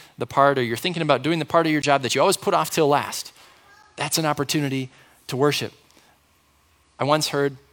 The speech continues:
of an elderly woman who put a sign above her kitchen sink. It said, "Welcome to worship."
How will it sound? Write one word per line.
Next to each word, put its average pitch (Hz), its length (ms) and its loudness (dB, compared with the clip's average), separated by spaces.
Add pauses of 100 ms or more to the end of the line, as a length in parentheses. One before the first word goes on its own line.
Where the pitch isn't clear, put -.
(320)
of 117 140 -4
an 113 80 -4
elderly 127 400 -2
woman 110 460 -6
who 120 100 -10
put 127 220 -6
a 117 40 -2
sign 117 540 -2
above 110 300 -2
her 110 100 -6
kitchen 110 380 -8
sink. - 420 -10 (640)
It 120 140 -8
said, 101 320 -4 (520)
"Welcome 117 380 -4
to 117 60 -6
worship." 101 500 -8